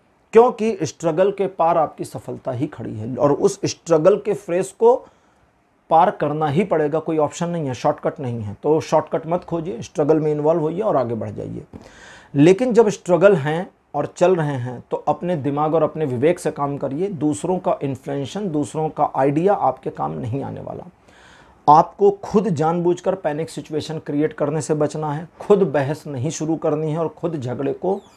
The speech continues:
शुरू ना करके उससे अपने आप को और दूसरों को बचाना है। रिलेशन के मामले में ये दिन अच्छा नहीं है। सोशल इमेज के मामले में ये दिन आपको आपकी एक्टिविटीज़ के बेसिस पे सपोर्ट करेगा, otherwise नहीं।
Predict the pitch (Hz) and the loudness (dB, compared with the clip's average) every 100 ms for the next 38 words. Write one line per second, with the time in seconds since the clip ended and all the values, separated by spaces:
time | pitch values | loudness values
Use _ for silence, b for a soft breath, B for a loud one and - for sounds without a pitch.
0 | b b b b - 165 165 156 170 190 | b b b b -4 0 2 4 2 2
1 | 165 147 196 - 147 - - - - - | 0 0 -4 -4 -6 -6 -6 -4 -4 -2
2 | 175 175 175 220 185 120 147 151 160 214 | 0 2 0 0 0 0 -2 -2 -6 -4
3 | 185 143 131 120 117 110 147 _ _ B | -2 -2 -2 -6 -6 -8 -12 _ _ B
4 | B B B 131 156 180 180 202 214 - | B B B 2 6 6 4 0 -2 -4
5 | 185 160 160 160 175 180 180 147 151 170 | 0 2 2 2 0 0 0 0 2 0
6 | 143 135 165 160 156 139 151 _ _ b | -2 -4 -2 0 0 -2 -6 _ _ b
7 | b b - 185 185 208 190 190 202 180 | b b 2 4 6 4 4 2 0 2
8 | 165 165 175 170 165 151 170 - - - | 2 2 2 2 2 2 0 0 0 0
9 | - 175 180 190 - _ b b b b | 2 4 4 2 -6 _ b b b b
10 | b b b _ _ _ - 156 165 - | b b b _ _ _ 6 6 6 2
11 | 220 - 165 - 180 175 202 196 - 202 | -4 -2 -2 0 2 2 0 -4 -2 -2
12 | 127 156 147 202 - 175 165 - 156 156 | 4 2 2 -2 -4 -4 -2 0 -2 0
13 | 151 147 185 151 151 151 151 131 139 139 | 0 2 0 2 2 4 4 2 0 0